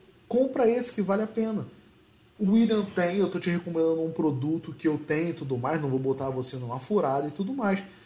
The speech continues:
Mas é aquilo, você tem que perguntar pra que que você quer a parada,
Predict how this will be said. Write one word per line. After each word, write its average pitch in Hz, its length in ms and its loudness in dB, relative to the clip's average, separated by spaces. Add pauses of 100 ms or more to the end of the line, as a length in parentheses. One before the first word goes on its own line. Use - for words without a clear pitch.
(120)
Mas 175 160 4
é 233 60 6
aquilo, 240 400 0
você - 140 -8
tem 220 100 -2
que 214 60 -4
perguntar 208 400 0 (120)
pra 202 140 2
que 220 160 -8
que - 120 -6
você 214 380 2 (140)
quer 240 460 4
a 135 100 4
parada, 107 580 0